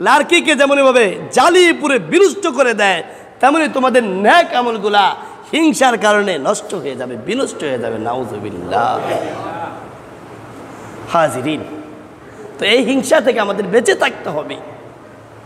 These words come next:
শুধু কি তাই, মানুষের আমলগুলা আল্লাহর দরবারে মাকবুল হবে না হিংসার কারণে।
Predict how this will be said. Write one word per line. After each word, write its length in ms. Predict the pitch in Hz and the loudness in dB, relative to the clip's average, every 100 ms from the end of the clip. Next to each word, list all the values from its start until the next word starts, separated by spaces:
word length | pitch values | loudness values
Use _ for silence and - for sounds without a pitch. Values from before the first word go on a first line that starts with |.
| - - - - - | -20 -20 -20 -20 -12
শুধু 240 | - 269 254 | 0 2 2
কি 120 | 247 | 0
তাই, 360 | 208 226 254 415 - - - - - - - - - - - - | 2 2 2 0 -6 -16 -20 -20 -20 -20 -20 -20 -20 -20 -14 -2
মানুষের 520 | 214 294 - 285 233 | 0 2 2 0 2
আমলগুলা 840 | 190 226 262 311 240 233 214 185 | 2 4 4 2 2 4 6 6
আল্লাহর 340 | 185 226 233 208 | 2 2 2 2
দরবারে 400 | 180 208 233 208 | 2 2 2 2
মাকবুল 400 | 190 202 208 233 | 0 0 0 2
হবে 200 | 208 190 | 2 0
না 80 | 170 | -2
হিংসার 480 | 139 226 - 170 | -4 -6 -4 -6
কারণে। 340 | 143 135 120 | -4 -6 -8